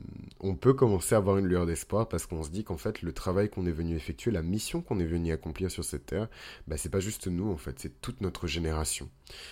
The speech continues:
Et donc, qu'est-ce qu'au final, euh, une génération dans le sens plutonien, euh, du terme ? Euh, les générations dans le sens plutonien du terme sont, euh, des cycles, euh,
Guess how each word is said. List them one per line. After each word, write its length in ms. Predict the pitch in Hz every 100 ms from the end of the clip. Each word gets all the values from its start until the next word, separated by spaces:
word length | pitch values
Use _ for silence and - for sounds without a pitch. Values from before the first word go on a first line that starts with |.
| - -
Et 60 |
donc, 200 | 90 87
qu'est-ce 240 | - 143 -
qu'au 100 | 104
final, 520 | - 95 101 120 -
euh, 380 | 92 85 80 78
une 200 | 90 90
génération 800 | 78 90 87 85 - - 98 110
dans 200 | 98 87
le 100 | 82
sens 300 | 78 - 107
plutonien, 760 | - - 98 92 90 90 95 101 82
euh, 200 | 85 78
du 180 | 71
terme ? 420 | - 90 80 76 73 - - - -
Euh, 300 | 87 80 80 -
les 120 | 82
générations 560 | 90 101 101 101 - 135
dans 120 | 110
le 60 | 87
sens 220 | - 107
plutonien 640 | - 101 104 101 104 104 101
du 180 | 92 85
terme 460 | - 95 110 123 -
sont, 640 | - - 107 104 117 127 - 101
euh, 180 | 92 85
des 420 | 87 87 98 92
cycles, 580 | - - 131 - 92 - - - - - -
euh, 220 | 85